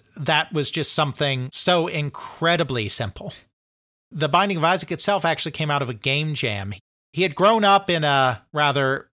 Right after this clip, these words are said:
interesting religious household. In some ways, doing Binding of Isaac was kind of reacting to and a reaction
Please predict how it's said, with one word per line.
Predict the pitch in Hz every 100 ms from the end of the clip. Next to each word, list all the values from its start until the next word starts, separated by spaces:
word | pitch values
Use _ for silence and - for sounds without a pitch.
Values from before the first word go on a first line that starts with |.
| _
interesting | 180 165 165 - - 143 127 120 113 -
religious | 135 127 120 117
household. | - 107 95 - 95 113 - _ _ _ _ _ _
In | - 170 143
some | - 175 190 196
ways, | 156 135 127 120 120 117 - - - _
doing | 165 160 135
Binding | 156 156 139
of | 127
Isaac | 135 139 131 117 127
was | 113
kind | - 135 120
of | 113 101
reacting | 131 117 117 - 120
to | 104 135
and | 117
a |
reaction | 113 117 117 113 - 123 117